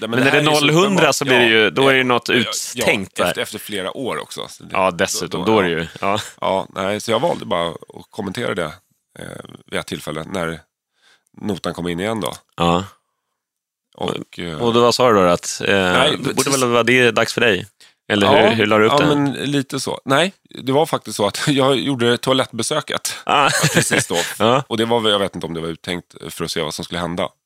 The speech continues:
Speaker 1: Eller om jag behövde gå upp. Det är ganska oväsentligt. För när jag kom tillbaks så hade notan kommit in.
Speaker 2: Ja.
Speaker 1: Och jag hade varit borta några minuter, så att då tänkte jag att nu är den väl betald. Det var, då var det dagens lunch, hundra kronor. Så det var ingen, eh,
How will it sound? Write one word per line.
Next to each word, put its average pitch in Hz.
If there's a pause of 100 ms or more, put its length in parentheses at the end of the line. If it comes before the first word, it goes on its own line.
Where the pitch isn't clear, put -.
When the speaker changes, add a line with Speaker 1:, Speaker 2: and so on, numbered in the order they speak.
Speaker 1:
Eller 87
om 80
jag 80
behövde 85
gå -
upp. -
Det 101
är 85
ganska 90
oväsentligt. 98
För 107
när 104
jag 101
kom 110
tillbaks 113 (180)
så -
hade 98
notan 95
kommit 101
in. 78 (580)
Speaker 2:
Ja. 85 (760)
Speaker 1:
Och 98
jag 98
hade 95
varit 95
borta -
några 113
minuter, 85
så 82
att - (380)
då -
tänkte 120
jag 87
att 90
nu 143
är 131
den 120
väl 95
betald. 98 (120)
Det -
var, 92
då 95
var 98
det 87 (320)
dagens 87
lunch, 90
hundra 80
kronor. 87
Så -
det 87
var 85
ingen, 82
eh, 78